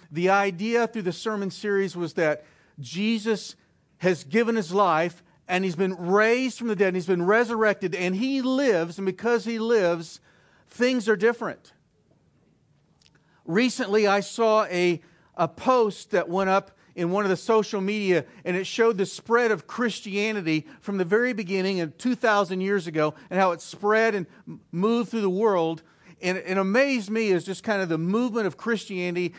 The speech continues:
and how it's had an impact and what's kept it so vibrant and so alive for two thousand years.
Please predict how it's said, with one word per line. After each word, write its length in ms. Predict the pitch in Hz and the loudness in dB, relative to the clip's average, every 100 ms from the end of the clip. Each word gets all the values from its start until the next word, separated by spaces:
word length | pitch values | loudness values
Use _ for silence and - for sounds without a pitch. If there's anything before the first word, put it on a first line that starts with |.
| - | -8
and 140 | 170 | -4
how 180 | 185 220 | 0 0
it's 140 | 220 | 0
had 140 | 226 190 | -2 -2
an 80 | 180 | -2
impact 640 | 208 220 180 165 165 - _ _ _ _ - | -4 -4 2 2 2 -2 _ _ _ _ -4
and 300 | 185 180 175 _ _ - | -2 -2 -6 _ _ -8
what's 420 | 175 262 277 - | 0 0 0 -14
kept 340 | - - 262 254 | -10 -2 0 0
it 140 | 196 | -4
so 380 | - - 240 233 | -6 0 0 0
vibrant 920 | 151 196 196 226 202 165 147 175 - _ _ _ _ _ _ _ _ _ | -2 0 2 0 0 -2 -4 -4 -12 _ _ _ _ _ _ _ _ _
and 220 | 196 190 | -4 -2
so 560 | - - - 262 277 262 | -4 -6 2 2 4 2
alive 840 | 233 226 180 160 165 175 180 - _ _ _ _ | 2 2 2 2 2 0 -4 -14 _ _ _ _
for 180 | - 220 | -4 -4
two 360 | 220 240 254 | -2 0 0
thousand 880 | 202 - 226 202 214 233 202 185 196 | -2 -2 2 2 2 -2 -4 -6 -4
years. 760 | 202 202 120 92 - - - | -4 -4 -6 -8 -20 -20 -20